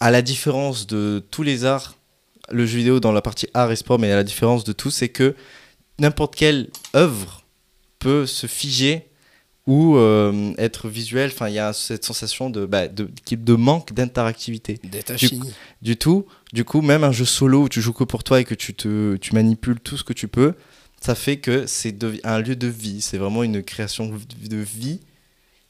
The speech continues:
Speaker 1: qui est artistique et sportive, qui fait que donc, euh, ça pousse le délire encore plus loin. Et c'est ça, le, la nouveauté qu'a apporté, en plus de l'interactivité et de ce que, l'impact que ça apporte sur une personne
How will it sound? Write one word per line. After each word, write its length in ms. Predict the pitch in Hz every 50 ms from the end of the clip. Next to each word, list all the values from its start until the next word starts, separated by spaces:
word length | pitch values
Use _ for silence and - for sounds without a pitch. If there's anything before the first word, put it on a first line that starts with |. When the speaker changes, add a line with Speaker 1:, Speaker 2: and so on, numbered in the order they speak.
| _ _
Speaker 1:
qui 340 | - - - 113 113 110 110
est 60 | - - 120
artistique 580 | 117 - - - 127 - - - 135 131 -
et 40 | 123
sportive, 580 | - - - 120 - - - - 139 156 165 160 _ _ _ _ _ _ _
qui 120 | - - 110
fait 200 | - - 147 147
que 160 | 143 - 139
donc, 340 | 131 113 120 120 131 127 -
euh, 140 | 117 110 107
ça 220 | - - 110 98
pousse 300 | - - 131 123 - -
le 100 | 110 110
délire 260 | 101 107 101 113 110
encore 240 | 107 101 - 104 92
plus 120 | - - 104
loin. 260 | 98 104 110 113 113
Et 100 | 107 95
c'est 200 | - - 104 98
ça, 260 | - - 123 135 131 - - - - - -
le, 320 | - 120 123 120 117 113
la 180 | 110 113 117 120
nouveauté 640 | 123 131 151 165 160 139 143 147 135 143 - 151 143
qu'a 200 | - - 113 107
apporté, 520 | 107 - 123 - - - 123 131 135 139 - - - _ -
en 80 | 113
plus 180 | - - 143 131
de 60 | 131
l'interactivité 960 | 120 117 107 123 113 113 110 - - 113 107 107 - - 123 131 147 87 110
et 40 | 110
de 400 | 92 101 104 101 98 98 98 87 -
ce 180 | - - - 110
que, 140 | - - 117
l'impact 680 | 98 107 113 127 131 139 131 - 139 143 - - -
que 100 | - 107
ça 160 | - - 101
apporte 460 | 98 - - 123 - - - - - - _ _ _ _ _ _ _ _ _ _
sur 240 | - - - 127 123
une 80 | 139 143
personne 480 | - 135 110 - - 117 117 120 -